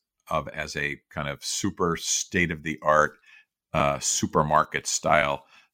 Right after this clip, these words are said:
pantry that, uh, aligns with what I think your philosophy is of, uh, serving food with dignity. Uh, now I'm assuming you're doing it in at least a somewhat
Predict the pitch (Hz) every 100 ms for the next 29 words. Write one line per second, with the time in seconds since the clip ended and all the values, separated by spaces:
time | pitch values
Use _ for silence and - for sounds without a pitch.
0 | _ - 78 78 76 69 69 65 69 67
1 | - - 73 67 69 65 - 78 76 78
2 | 78 - 73 69 _ _ 69 76 71 67
3 | 76 - 73 - 71 69 69 69 - 69
4 | 71 69 71 67 - - _ - 71 67
5 | - 76 73 - 85 71 73 64 _ -
6 | 85 76 65 65 - _ _ _ 71 67
7 | 67 69 71 _ 82 82 90 82 73 -
8 | 87 80 76 76 76 76 - - 78 82
9 | 80 76 76 73 69 80 78 73 - _
10 | - - 95 85 76